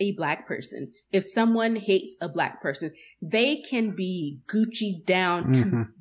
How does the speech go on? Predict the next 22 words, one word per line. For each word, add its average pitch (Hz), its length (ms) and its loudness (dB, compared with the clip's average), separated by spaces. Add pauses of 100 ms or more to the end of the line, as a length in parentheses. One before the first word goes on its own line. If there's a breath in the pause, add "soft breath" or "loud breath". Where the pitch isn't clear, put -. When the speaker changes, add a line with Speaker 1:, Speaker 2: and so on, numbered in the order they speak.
Speaker 1:
socks, - 420 -4 (160)
Speaker 2:
Mm-hmm. 117 300 4
Speaker 1:
and 110 140 6
it's 139 120 -4
going - 280 -20
to 202 100 -8
be 165 160 -8
the 139 120 -8
same 190 760 0 (320 soft breath)
line 160 600 -2 (100)
of 151 140 -4 (100)
thought. 123 280 -2 (280 soft breath)
And 175 240 0
once 233 400 -2
we 269 100 -2
get 226 180 0 (120)
out 190 180 2
of 202 100 -6
the 190 80 -2
mindset 180 680 -4
of 156 120 -10
trying 185 440 -2